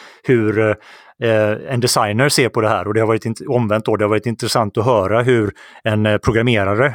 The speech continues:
som är väldigt duktig på datadrivna, eh, datadriven utveckling och algoritmer, hur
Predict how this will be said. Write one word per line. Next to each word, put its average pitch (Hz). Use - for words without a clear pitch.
som 113
är 113
väldigt 123
duktig 107
på 107
datadrivna, 104
eh, 104
datadriven 113
utveckling 110
och 104
algoritmer, 120
hur 135